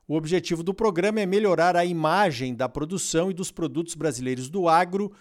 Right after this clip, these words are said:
com destaque para a nossa sustentabilidade, a segurança dos produtos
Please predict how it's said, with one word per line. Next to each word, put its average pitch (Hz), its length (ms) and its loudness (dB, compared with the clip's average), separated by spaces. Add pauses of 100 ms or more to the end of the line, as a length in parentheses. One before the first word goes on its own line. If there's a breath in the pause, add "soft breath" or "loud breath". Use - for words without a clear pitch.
(240 soft breath)
com 180 200 0
destaque 180 520 2
para 175 260 2
a - 20 2
nossa 156 340 0
sustentabilidade, 190 1200 -2 (300 soft breath)
a 127 100 -4
segurança 220 720 2
dos 131 160 -8
produtos 202 580 -2